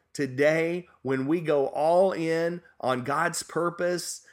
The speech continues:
and go all in for the local church, go all in for Jesus.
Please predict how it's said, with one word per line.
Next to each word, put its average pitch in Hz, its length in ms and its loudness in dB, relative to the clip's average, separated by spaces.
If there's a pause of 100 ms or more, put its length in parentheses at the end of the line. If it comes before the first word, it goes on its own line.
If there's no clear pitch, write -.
(140)
and 120 160 -6
go 135 180 4
all 151 300 4
in 156 260 0
for 123 140 -8
the 113 120 -2
local 143 400 0
church, 147 500 0
go 113 140 -6
all 156 400 0
in 170 180 0
for 139 160 -4
Jesus. 156 720 -6